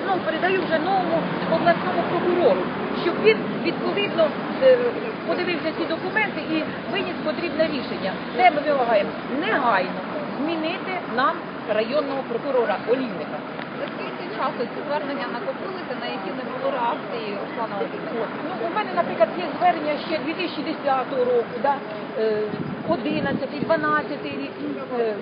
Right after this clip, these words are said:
Speaker 1: і потім, я ж кажу, є моє останнє звернення. Е, ви знаєте, що згідно до закону про місцеве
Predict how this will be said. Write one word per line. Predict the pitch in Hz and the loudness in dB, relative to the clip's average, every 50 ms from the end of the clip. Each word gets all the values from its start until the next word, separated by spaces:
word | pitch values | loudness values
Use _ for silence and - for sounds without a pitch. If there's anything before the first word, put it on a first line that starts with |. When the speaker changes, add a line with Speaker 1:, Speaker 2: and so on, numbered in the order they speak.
| 208 202 - 220 - - - - - | -6 -8 2 4 4 4 4 2 0
Speaker 1:
і | 349 349 | 0 0
потім, | - - 392 392 - 359 330 311 277 - - - - - - - 320 - 208 - | 0 0 -2 0 0 -2 -2 -4 -6 -6 -8 -8 -6 -6 -4 -2 -2 -2 0 0
я | 302 | 0
ж | 302 - | 0 -2
кажу, | - 320 330 320 - 208 202 247 269 | -4 -4 -4 -4 -4 -4 -6 -4 -4
є | 359 359 - - - 294 285 285 277 302 | -2 -4 -4 -4 -4 -4 -4 -4 -2 -2
моє | 339 349 339 | 0 2 4
останнє | 339 330 330 - 370 349 339 330 330 - 320 | 4 2 2 2 0 0 2 0 -2 -2 -2
звернення. | 311 427 - - - 302 277 - - - 185 185 185 - - - | 0 4 4 4 4 4 4 4 4 4 2 2 -2 -2 -2 0
Е, | 220 208 208 208 208 - | 0 0 0 -2 -2 -2
ви | 294 | -2
знаєте, | 302 - 330 180 180 - - - | 0 2 2 2 4 4 4 4
що | - - | 2 2
згідно | 262 - 294 320 262 285 285 | 0 0 0 -2 -2 -2 -4
до | 247 285 277 | -2 -2 0
закону | 285 285 - - 311 285 277 269 262 254 233 214 214 | 2 2 2 2 2 2 2 0 0 -2 -2 -4 -4
про | 254 285 | -4 -4
місцеве | 262 269 254 - 285 269 | -4 -4 -2 0 0 0